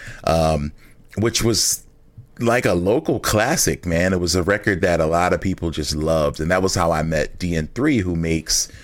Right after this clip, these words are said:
the majority of the beats on Live ninety-five, um, who worked on that album, um, and so many other people. And, uh, this is a short song. It's like a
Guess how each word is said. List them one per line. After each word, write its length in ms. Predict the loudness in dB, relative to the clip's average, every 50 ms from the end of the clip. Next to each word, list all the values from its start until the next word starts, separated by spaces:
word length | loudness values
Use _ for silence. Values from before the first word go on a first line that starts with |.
| -20 -20 -16 _
the 100 | -4 -2
majority 380 | -2 0 0 0 2 2 0 0
of 60 | -2
the 60 | -4
beats 260 | -4 -4 -4 -2 -2
on 120 | -2 -2 0
Live 180 | 0 0 0
ninety-five, 600 | -2 -4 -4 -4 -2 0 0 2 2 0 0 -2 -6 -14 -14 -16 -16 -16 -16 -8 -2
um, 300 | 0 2 2 2 0 0
who 140 | -2 -4 -2
worked 280 | 0 0 0 0 0
on 120 | -2 0 0
that 120 | 2 2
album, 380 | 2 2 0 0 0 -2 -4 -6 -10 -14 -20 -20 -20 -20 -20 -20 -20 -12 -4
um, 540 | -2 0 0 0 0 0 -2 -2 -4 -6 -10 -12 -14 _ _ _ -16 -4 -2
and 160 | 0 0 2
so 140 | 2 0 2
many 200 | 2 2 2 2
other 140 | 2 0 -2
people. 440 | -2 -2 -4 -2 -2 -4 -6 -6 -8 -12 -20 -20 -20 -16 -4 0
And, 220 | 0 2 2 4 4
uh, 200 | 4 4 2 2
this 200 | 2 0 2 2
is 80 | 2
a 80 | 2 2
short 320 | 2 2 2 2 0 0
song. 500 | 0 0 2 2 4 2 2 2 0 -2 -2
It's 180 | -4 -4 0 0
like 180 | 0 0 2 2
a 200 | 2 2 0